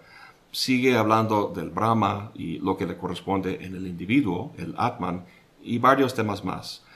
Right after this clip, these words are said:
Quería que pasáramos a ver un poco este escrito por dos razones. Primero, para ampliar lo que vimos en el primer escrito sobre el logos como palabra, como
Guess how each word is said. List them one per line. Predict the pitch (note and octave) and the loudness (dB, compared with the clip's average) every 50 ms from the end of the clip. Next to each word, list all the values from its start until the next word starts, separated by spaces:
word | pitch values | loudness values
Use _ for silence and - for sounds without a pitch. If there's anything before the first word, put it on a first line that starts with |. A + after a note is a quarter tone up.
| - - - - _ _ _ _ _ _ _ _ - - - | -20 -20 -20 -20 _ _ _ _ _ _ _ _ -20 -14 -2
Quería | - D#3 F3+ C4 D#4 D4 C4+ - | 2 4 4 4 4 4 2 0
que | - A2+ | 0 -2
pasáramos | - G#2 G2+ B2+ C3 C3+ B2+ A2 A2 F#2 G#2 | -2 0 0 0 2 2 2 0 0 0 0
a | G2 G2 | 0 2
ver | G#2 A2 A2 A2+ | 4 2 2 2
un | G#2 G2+ G#2 | 0 -4 -4
poco | G2+ - A#2 A2+ - G#2+ G#2+ | 0 0 -2 -2 0 -4 -4
este | G#2 - - | -4 -4 -8
escrito | - - - F3 E3+ E3+ - D#3+ D#3 - - - - | -8 -4 -4 -4 -4 -2 -2 -4 -4 -4 -8 -14 -8
por | - A2+ G#2+ | -6 -4 -2
dos | A#2 B2+ B2+ B2 - | 0 -2 -2 -2 -2
razones. | A#2 A2 - B2 A2+ F#2+ D#2+ - - - - - - _ _ _ _ _ _ _ _ | -4 -4 -2 -4 -4 -4 -4 -8 -12 -18 -20 -20 -20 _ _ _ _ _ _ _ _
Primero, | - A#2+ A#2+ E3 A3 B3+ C4+ D4 C#4+ - - - - - _ _ - | -4 -2 0 2 2 2 2 0 -2 -4 -8 -18 -20 -20 _ _ -2
para | C3 B2 A#2+ A2+ | 0 2 2 2
ampliar | - A2+ A#2 A2+ A#2+ C3+ C3+ D3 D#3 E3 E3 E3 | 2 2 -2 0 0 0 4 6 6 6 6 6
lo | E3 D#3 | 2 2
que | D#3 D#3+ C#3+ | 4 2 2
vimos | B2 A#2 A2+ A2+ A2 A2 A2 - - | 2 2 2 2 2 2 0 -2 -2
en | G2 G2 | -2 -2
el | F#2 F2+ | -2 -2
primer | - F#2+ G2 B2 G3 G3+ | -2 -2 -2 0 0 0
escrito | E3 - - - E2+ F2 E2 F2+ F2 | -2 -4 -4 -6 -8 -8 -6 -6 -6
sobre | - - E2+ F2 F2+ F2+ E2+ - - | -6 -6 -8 -6 -6 -6 -8 -8 -8
el | - F#2 F#2 F2 | -6 -6 -4 0
logos | F2+ G2+ G#2 G2 F#2+ F#2 F2+ F2+ - - | 2 4 4 4 2 0 -2 -4 -8 -12
como | - F2 E2 - - | -10 -8 -8 -8 -6
palabra, | G2+ G#2 C#3+ F3+ C3+ - - - - - | -4 0 0 0 0 0 -4 -6 -10 -12
como | - - F2+ E2 E2+ E2+ E2+ | -10 -8 -6 -6 -6 -8 -10